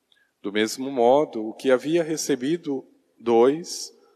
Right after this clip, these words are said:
lucrou outros dois. Mas aquele que havia recebido um só, saiu, cavou um buraco na terra e escondeu o dinheiro do seu patrão.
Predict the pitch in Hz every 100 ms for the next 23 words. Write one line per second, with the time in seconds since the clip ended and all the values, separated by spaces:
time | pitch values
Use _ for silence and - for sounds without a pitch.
0 | _ 175 202 - 147 147 160 123 135 135
1 | 147 147 - 113 110 110 - - - -
2 | _ _ _ _ _ _ _ _ _ -
3 | 143 - 170 190 208 202 - 170 147 165
4 | 185 160 143 - 131 147 196 - 127 120
5 | 120 - 131 143 - - _ _ _ -
6 | - 117 123 151 175 175 - - _ _
7 | - 135 123 143 170 185 180 151 143 123
8 | 127 139 - 147 143 - 113 113 123 156
9 | 175 _ _ _ _ 147 180 190 - 190
10 | 175 131 143 151 143 147 156 120 120 123
11 | 131 - 120 - 120 113 117 117 107 101
12 | 95